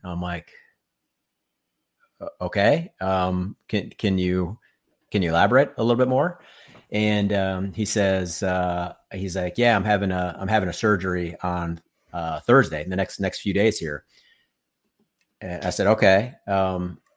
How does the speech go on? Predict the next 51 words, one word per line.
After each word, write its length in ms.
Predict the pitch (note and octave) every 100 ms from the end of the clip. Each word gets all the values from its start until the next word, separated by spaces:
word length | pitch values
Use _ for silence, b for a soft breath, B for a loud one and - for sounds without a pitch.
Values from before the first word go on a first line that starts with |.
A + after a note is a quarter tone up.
| _ _ _
so 160 | - G#2
I 20 |
was 120 | F#2
like, 120 | F#2+
I, 360 | F2+ F2+ F2 -
I 120 | G#2+
asked, 280 | G2+ F#2+ -
I 20 |
was 80 | F#2
like, 120 | F2+
"Well, 100 | G2
this, 220 | G2 G2 -
this, 400 | G2+ F#2 - - -
if 140 | F#2+
people 240 | C3+ A#2+
are 40 | A2
praying 300 | - A2 G#2
over 160 | A2
you, 140 | F2 F2
this 180 | F2+ F#2+
is 100 | F2+
no 160 | G2+
Mickey 260 | F#2 F#2+ F#2+
Mouse 220 | F2 E2
surgery. 380 | - G2+ D#2+ D#2+
Something, 340 | G2 E2 F2+
something's 360 | - G2+ F2+ -
going 200 | F2 F2+
on 200 | G2 E2+
here. 180 | E2+ D#2+
So 240 | F2+ E2+
what, 300 | E2+ F#2 F#2 _ _ _
what, 420 | G2 - G#2 G2
what's 140 | F#2
happening?" 420 | F#2 F#2 - C2+ - b b b b b b b _ -
The 80 | G#2+
guy's 340 | A#2 D3+ B2
ended 240 | A#2+ A2+
up, 240 | A2+ G#2+ -
um, 640 | F#2+ F#2 F2+ F2 E2+ E2 - _ _ _ _ _ _ _ _ G#2+ F#2+
donating 600 | E2+ G#2 A2+ A2 G#2 F#2+
his 340 | D#2+ G2 E2 -
kidney. 640 | - B2+ A2+ D2+ A1 E2
He's 140 | - F#2+
gonna 180 | G#2 G#2
be 120 | G2
donating 480 | G2+ G2+ F#2+ F2+ E2+
his 160 | E2+
kidney. 480 | - A2 E2 C2+ G2
So, 420 | - G2 F2+ F#2 -
um, 560 | F#2+ F#2 F#2 F2 F2